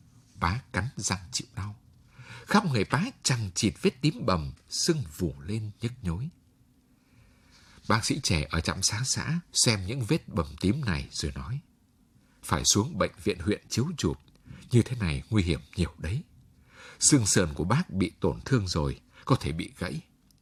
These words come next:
Bá xua tay, mắt nhíu lại: "Đi xuống xã, tôi cũng không đi hết con đường này, làm sao ra ngoài huyện?" Bác Diếp làm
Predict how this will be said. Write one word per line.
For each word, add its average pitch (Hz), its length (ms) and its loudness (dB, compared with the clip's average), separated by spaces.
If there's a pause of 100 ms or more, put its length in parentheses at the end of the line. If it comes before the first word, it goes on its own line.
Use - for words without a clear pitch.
(720)
Bá 78 180 0 (120)
xua 101 260 0
tay, 82 380 -2 (100)
mắt 82 260 -6
nhíu 107 220 0
lại: 60 240 -6 (840)
"Đi 101 240 8
xuống 127 280 4
xã, - 360 0 (240)
tôi 117 120 6
cũng 151 200 0
không 127 340 2
đi 120 80 6
hết 170 200 2
con 107 240 0
đường 76 240 0
này, 78 320 -2 (260)
làm 87 240 2
sao 113 320 -2
ra 95 220 0
ngoài 82 300 -2
huyện?" 90 220 -2 (1200)
Bác 156 160 2
Diếp - 280 -2
làm 90 200 2